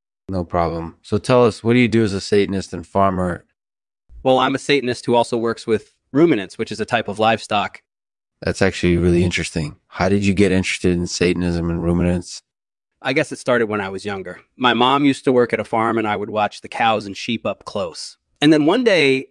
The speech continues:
Speaker 2: I saw a hammerhead shark attack a cyclostim wearing a zestfulness patch. It was pretty fascinating stuff.
Speaker 1: Yeah, that sounds pretty amazing. So what happened after the attack?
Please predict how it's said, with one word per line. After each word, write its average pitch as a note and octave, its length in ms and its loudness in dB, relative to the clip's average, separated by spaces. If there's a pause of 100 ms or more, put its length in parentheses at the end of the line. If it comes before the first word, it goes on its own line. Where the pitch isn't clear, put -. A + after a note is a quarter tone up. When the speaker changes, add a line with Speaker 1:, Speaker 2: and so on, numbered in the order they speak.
Speaker 2:
I B2 80 -2
saw A#2 360 2
a A2 140 -6
hammerhead B2+ 380 0
shark A2 260 -4
attack G#2+ 320 -6
a G#2+ 40 -12
cyclostim G2+ 600 -8
wearing F#2+ 220 -10
a F2+ 60 -14
zestfulness A#2 520 -12
patch. - 480 -8 (640)
It C#3+ 180 2
was B2+ 200 2
pretty A2+ 500 0
fascinating G#2 720 -2
stuff. - 480 -6 (460)
Speaker 1:
Yeah, F2+ 240 -8 (180)
that F#2+ 140 -2
sounds F#2 240 -2
pretty F2+ 200 -6
amazing. E2+ 540 -6
So - 160 2
what A2 200 4
happened B2+ 360 2
after A2+ 280 0
the F#2+ 200 0
attack? A#2 580 0